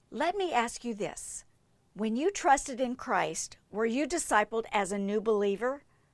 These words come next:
to help you understand the basics of Christianity?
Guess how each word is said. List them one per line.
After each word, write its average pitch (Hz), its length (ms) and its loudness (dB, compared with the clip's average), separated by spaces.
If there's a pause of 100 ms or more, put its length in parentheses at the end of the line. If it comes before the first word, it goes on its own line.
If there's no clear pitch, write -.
to 226 100 -2
help 233 240 -2
you 240 120 -2
understand 214 600 -2
the 196 80 2
basics 226 640 2
of 208 120 -4
Christianity? 233 920 -4